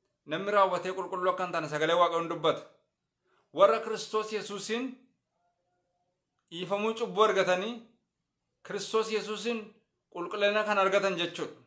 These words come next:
Namni Kiristoos irraa dhiifama argate,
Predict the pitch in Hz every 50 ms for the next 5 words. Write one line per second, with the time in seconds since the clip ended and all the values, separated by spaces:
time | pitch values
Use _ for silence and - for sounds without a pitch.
0 | _ _ _ _ _ _ _ _ _ _ _ _ _ _ _ _ _ _ _ _
1 | _ _ _ _ _ _ _ _ _ _ _ _ _ _ _ _ 131 160 190 208
2 | 214 214 226 233 240 240 233 - _ _ _ _ _ _ _ _ _ _ _ _
3 | _ _ _ _ _ _ _ _ _ _ _ _ _ _ _ _ _ _ _ _
4 | _ _ _ _ - 185 196 190 - - 214 202 202 226 214 196 175 180 185 180
5 | 170 180 185 196 202 190 196 226 226 226